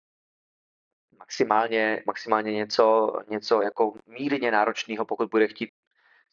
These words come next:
stříhat asi video z dovolené a tak dále, ale že na tom nebude dělat nějaký velký, eh, nějaký velký projekty, protože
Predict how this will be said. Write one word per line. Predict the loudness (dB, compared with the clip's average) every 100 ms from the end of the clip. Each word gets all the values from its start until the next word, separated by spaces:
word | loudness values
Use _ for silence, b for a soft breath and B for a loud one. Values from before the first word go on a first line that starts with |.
| -8
stříhat | -6 -2 -2 -2
asi | -2 0 2 2
video | 0 -2 0 0 0
z |
dovolené | 0 2 2 2 0
a | -2
tak | 0 2
dále, | 2 2 2
ale | 2 0
že | -2
na |
tom | -4 -4
nebude | -2 0
dělat | 0
nějaký | -2 -4 0
velký, | 0 0 -8 -10 B B B B
eh, | 0 2
nějaký | 0 -4 -4
velký | -2 0 -2 -4
projekty, | 0 2 0 -4
protože | -6 -2 -2